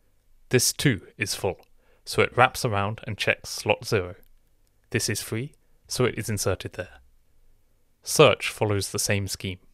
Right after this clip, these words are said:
To find the object associated with key ninety-eight, it is hashed to slot three, and then checks consecutive slots until the object,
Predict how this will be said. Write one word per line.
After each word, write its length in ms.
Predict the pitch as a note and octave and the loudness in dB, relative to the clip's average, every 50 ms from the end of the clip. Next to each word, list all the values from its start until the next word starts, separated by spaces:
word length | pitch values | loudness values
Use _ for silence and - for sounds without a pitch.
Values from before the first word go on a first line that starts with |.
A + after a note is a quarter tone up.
| _ _ - _ _ _ _ _ _ _ _ _ _ - - | _ _ -20 _ _ _ _ _ _ _ _ _ _ -10 -6
To 80 | - A2+ | -4 -4
find 320 | - - A#2+ C3 D3+ D3+ | 0 2 2 2 2 0
the 100 | C#3 - - | -2 -4 -4
object 380 | A2+ - - G#2+ - - - | -2 2 2 2 0 0 -6
associated 580 | - - - A2 G2+ - - G#2 - - G2 - | -8 0 2 2 2 2 2 0 0 -2 -4 -6
with 160 | G#2 G2 - | -8 -8 -8
key 240 | - - G2 F#2+ F#2 | -10 -10 -8 -6 -4
ninety-eight, 560 | F#2+ F#2+ F#2 - - G#2 F#2+ F#2 - - - - _ _ _ _ _ _ - _ _ | -4 -4 -4 -4 -4 -4 -4 -4 -4 -10 -18 -20 _ _ _ _ _ _ -20 _ _
it 140 | - - - | -4 -4 -2
is 300 | - G#2 G#2 G#2 F#2+ - | -2 -2 0 0 0 -2
hashed 400 | - - - C#3 - - - - | -6 -4 -4 -4 -2 -2 -4 -4
to 100 | - G2+ | -4 -6
slot 320 | - - - G#2 F#2+ - - | -6 -2 -2 -2 -2 -2 -6
three, 320 | - F#2 F#2+ G2 C#3 - _ _ _ _ _ _ _ _ _ - | -8 -8 -8 -8 -8 -12 _ _ _ _ _ _ _ _ _ -6
and 100 | G2+ G2+ | 0 0
then 140 | B2+ C3+ C#3 | 2 2 2
checks 340 | - - - - - - | 0 -2 -2 -2 -4 -10
consecutive 720 | - - - G#2+ - - - - C#3+ - - - - G#2+ - | -12 -10 -6 -4 -2 0 0 0 0 -2 -4 -6 -4 -4 -4
slots 400 | - - G2+ - - - - - | -4 -4 -4 -4 -4 -6 -8 -10
until 220 | A2+ - - A2 | -8 -6 -4 -4
the 140 | - A2 - - | -4 -4 0 0
object, 460 | C3 - - G#2+ - - _ - - | 0 0 0 -2 -6 -6 _ -20 -20